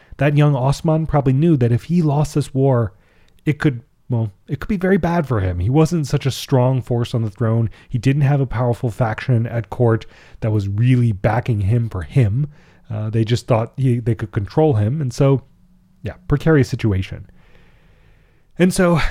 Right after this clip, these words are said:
that new Ottoman commander got in there, push, push, push, and convinced the Safavids to sue for peace. So there wasn't a big Ottoman victory, but they got peace. And so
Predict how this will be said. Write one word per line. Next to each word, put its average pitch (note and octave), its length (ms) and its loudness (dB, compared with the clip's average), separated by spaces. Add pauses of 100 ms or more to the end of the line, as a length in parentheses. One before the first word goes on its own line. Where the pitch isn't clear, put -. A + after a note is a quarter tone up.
that F3 180 4
new F3 260 4
Ottoman D3 360 2
commander C3+ 340 2
got C#3 160 2
in C#3+ 120 4
there, C3 160 2
push, - 300 0
push, B2+ 240 0
push, - 280 0 (120)
and C#3 380 2
convinced B2+ 440 0
the C3+ 60 2
Safavids G#2 640 -2
to G#2+ 100 -4
sue G#2+ 440 0
for G2 140 -6
peace. - 480 -12 (1400)
So C#3+ 140 0
there C#3+ 100 2
wasn't D3+ 220 2
a - 20 0
big B2+ 220 0
Ottoman A#2 240 0
victory, F#3 400 -2
but C#3+ 240 -4
they B2 80 -2
got G#2+ 240 -4
peace. - 400 -16 (340)
And G#2 100 -10
so A2+ 380 2